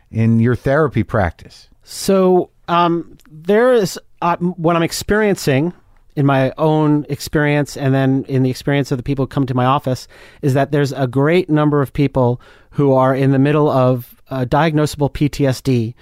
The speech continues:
Speaker 2: that didn't exist for them over a year ago. The constant inundation with information that is threatening.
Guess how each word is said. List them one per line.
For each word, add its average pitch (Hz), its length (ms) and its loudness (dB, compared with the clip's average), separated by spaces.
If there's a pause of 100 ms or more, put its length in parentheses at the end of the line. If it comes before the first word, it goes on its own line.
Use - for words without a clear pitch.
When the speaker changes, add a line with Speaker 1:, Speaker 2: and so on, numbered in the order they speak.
(160)
Speaker 2:
that 120 200 -2
didn't 127 260 2
exist 117 600 -4 (320)
for 127 240 2
them 113 380 -2 (360)
over 117 240 0
a 110 60 2
year 107 160 2
ago. 104 260 -6 (380)
The 127 160 0
constant 185 880 -2 (640)
inundation 147 960 0
with 135 180 -2
information 131 880 -2
that 127 160 0
is 113 140 -4
threatening. 180 720 -4